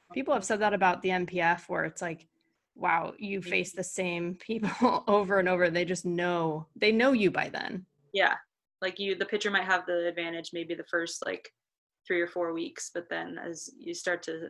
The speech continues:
Speaker 2: see everybody over and over and over by the latter half of the season, it's like, okay, the hitters know exactly what I'm trying to do here. <laughs>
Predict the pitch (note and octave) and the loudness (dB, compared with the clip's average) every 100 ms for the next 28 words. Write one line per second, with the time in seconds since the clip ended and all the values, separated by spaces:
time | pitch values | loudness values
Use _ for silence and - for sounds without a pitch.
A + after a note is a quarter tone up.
0 | - - F3 E3 D#3+ E3 D#3+ D#3+ E3+ E3 | -14 -12 -6 -4 -4 -6 -6 -6 -6 -6
1 | D#3+ D#3+ D#3+ D#3+ D#3+ D#3 D#3 D#3 D#3 D#3 | -6 -8 -8 -8 -8 -10 -8 -8 -6 -8
2 | D3+ _ _ E3+ D#3+ D#3+ E3 E3+ E3 F3 | -12 _ _ -4 0 0 0 -2 -4 -8
3 | E3+ - E3+ D#3+ E3 - - - - - | -12 -8 -8 -8 -12 -12 -10 -10 -10 -12
4 | - - F#3 E3 _ _ - - - - | -10 -8 -8 -10 _ _ -20 -20 -16 -10
5 | F#3 G3+ F3+ F#3+ E3+ E3 E3 - B3 B3 | -4 -2 -2 -4 -6 -6 -4 0 0 2
6 | A3+ F#3+ F3 F3 E3+ E3+ E3 E3+ E3+ F3+ | 2 4 2 2 0 -2 -2 -4 0 2
7 | G#3 | 4